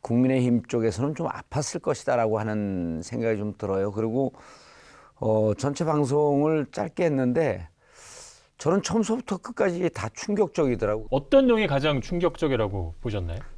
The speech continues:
Speaker 1: 수사와 관련해서, 어, 본인이 만약 마치 수사를 지휘한 듯한 그런 내용의 발언을 했고, 또 하나는,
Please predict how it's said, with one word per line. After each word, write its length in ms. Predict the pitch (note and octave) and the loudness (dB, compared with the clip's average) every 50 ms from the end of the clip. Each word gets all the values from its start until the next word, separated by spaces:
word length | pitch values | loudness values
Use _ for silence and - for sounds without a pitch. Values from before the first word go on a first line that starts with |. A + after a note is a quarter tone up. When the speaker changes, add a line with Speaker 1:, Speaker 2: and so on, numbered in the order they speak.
| - - | -14 -14
Speaker 1:
수사와 540 | D3 - - - D3+ D3 C#3 C3+ C3+ C3 B2+ | -14 -14 -8 -2 0 2 4 4 4 4 4
관련해서, 760 | F#2 A2 G#2+ A2+ A#2 A#2 A2+ A2 F#2+ F#2 C3 D#3+ E3 D#3+ G3+ - _ _ _ _ - - _ _ _ | 2 2 2 2 2 2 0 0 0 0 0 0 0 -2 -4 -10 _ _ _ _ -20 -20 _ _ _
어, 300 | - G#2 G#2+ G#2 G#2 G2+ D#2+ | -4 0 2 2 2 0 0
본인이 460 | - - A2 A2+ B2+ C#3+ D#3+ F#3 G#3 G#3 | -2 0 2 2 4 4 4 2 2 2
만약 380 | F3+ D3 C3 C3 B2+ B2 F#2+ - _ _ _ _ - - - | 2 2 2 2 0 0 -2 -4 _ _ _ _ -18 -16 -6
마치 300 | - E2+ A2 - - C3 | -4 -4 -2 -2 -4 -6
수사를 340 | A#2 - - D3+ C3 A#2+ B2 - | -6 -2 0 0 2 2 2 0
지휘한 420 | - - A#2+ A#2 A#2+ A#2 A2+ G#2+ | -2 0 2 4 4 4 2 2
듯한 520 | F2+ F#2 F2 - - F2 E2 F2 A2 C3+ C#3+ | 0 -2 -6 -6 -6 -4 -4 -4 -4 -6 -8
그런 280 | - - A2 A#2 A#2 A2+ | -6 -4 -2 -2 0 0
내용의 280 | A2 G#2+ A2 A2 G#2+ | 0 0 -2 -2 -2
발언을 340 | F2 G2+ G2 G2 G2 G2 F#2+ F2+ | -4 -4 -4 -2 -2 -2 -2 -4
했고, 180 | - - - - - | -6 -10 -14 -8 -4
또 100 | C#3+ C#3 | -4 -2
하나는, 380 | C3 C3+ C#3 C#3+ D3+ D3+ E3 | -2 -2 -2 0 -2 -2 -4